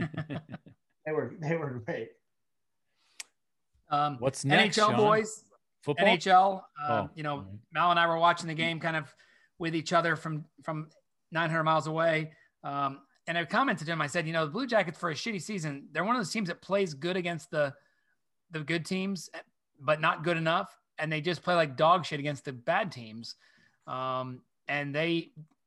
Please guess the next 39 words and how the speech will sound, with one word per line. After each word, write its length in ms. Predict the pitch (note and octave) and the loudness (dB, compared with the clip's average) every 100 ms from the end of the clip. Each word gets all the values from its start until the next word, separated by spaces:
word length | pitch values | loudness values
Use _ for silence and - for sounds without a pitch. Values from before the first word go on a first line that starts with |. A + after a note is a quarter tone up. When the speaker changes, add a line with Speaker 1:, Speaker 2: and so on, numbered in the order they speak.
| _ | _
Speaker 2:
you 100 | D3+ | -12
know, 260 | B2 A#2 A#2 _ - | -10 -12 -14 _ -12
once 220 | C#3 D3 | -8 -6
again, 240 | F#3 G#3 F3 | 0 2 2
they 120 | C#3 | 2
had 220 | D3 D#3 | 2 2
a 60 | D#3 | 0
lead 280 | D#3+ E3 D#3 | 0 -2 -2
three 200 | E3+ F3 | -2 0
two. 460 | E3+ E3+ F#3+ G#3 - _ _ _ _ | 0 2 0 -2 -10 _ _ _ _
Tampa 240 | D3+ D#3 D3 | -4 -2 0
Bay 180 | D#3 | -2
scores 580 | D#3+ - D#3+ E3 D#3+ - _ _ _ _ _ _ _ - | -2 -2 0 0 -2 -8 _ _ _ _ _ _ _ -8
in 80 | E3 | -6
the 80 | D#3 | 0
third, 480 | F#3 F#3 A3+ A#3+ - D3 | 4 6 6 2 -4 -10
and 320 | C3+ C#3 C#3+ | -8 -8 -4
then 260 | D3 C#3+ - _ _ - | -6 -6 -16 _ _ -12
Columbus 300 | C#3+ D#3 D#3 | -6 -4 -4
just 140 | E3 | -8
could 160 | - D3+ | -6 0
not 300 | D#3 E3+ - | 0 0 -2
do 140 | E3 | -4
anything 420 | D#3+ G3 G3 D#3 E3+ | -4 -4 -4 -4 -6
to 60 | |
keep 240 | D#3+ E3+ D#3+ | -6 -6 -8
the 80 | - | -8
puck 200 | E3 F3 | 0 2
out 60 | F3+ | 2
of 40 | |
their 120 | E3 D3+ | 0 0
zone. 260 | D#3 F3 | 0 0
And 60 | C#3+ C3+ - | -4 -8 -10
then 240 | - F3+ D3 | -10 -10 -14
<laughs> 60 | - | -4
ten 240 | F#3+ G3 | 0 2
seconds 360 | F3 F#3+ F#3 D#3+ | 4 2 2 -2
into 120 | E3 | 0
overtime, 540 | E3+ F#3+ C#3+ C3 C3+ | 0 0 -2 -2 -2